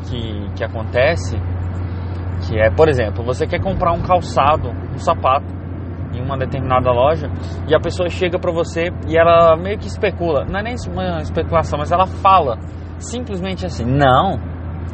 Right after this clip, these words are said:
não compra sapato naquela loja não, aquela loja é horrível,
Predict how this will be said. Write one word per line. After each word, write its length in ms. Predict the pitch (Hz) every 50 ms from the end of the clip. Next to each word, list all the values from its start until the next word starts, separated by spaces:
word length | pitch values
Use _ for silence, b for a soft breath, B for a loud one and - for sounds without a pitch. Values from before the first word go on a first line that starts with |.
| B B B -
não 160 | 120 117 127 127
compra 480 | - - - 127 120 127 - 175 180
sapato 460 | 180 - 214 196 - 202 202 - 190
naquela 320 | 196 208 - - 208 208 202
loja 340 | 202 196 196 208 202 175 175
não, 180 | 180 165 156
aquela 260 | - - 147 143 139
loja 260 | 143 151 156 151 160 160
é 140 | 156 - - - - -
horrível, 1300 | 160 170 196 240 254 247 - - - - - - - - - - 135 180 226 226 180 127 - - 113 101